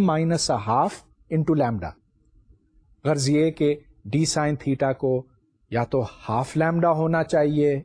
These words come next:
یا three over two lambda، five over two lambda وغیرہ۔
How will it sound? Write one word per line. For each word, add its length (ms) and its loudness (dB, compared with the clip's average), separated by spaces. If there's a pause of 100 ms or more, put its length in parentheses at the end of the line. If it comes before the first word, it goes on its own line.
(320)
یا 140 2 (140)
three 180 0
over 200 0 (120)
two 120 2
lambda، 420 2 (500)
five 300 2
over 200 2
two 200 2
lambda 400 0 (340)
وغیرہ۔ 380 -6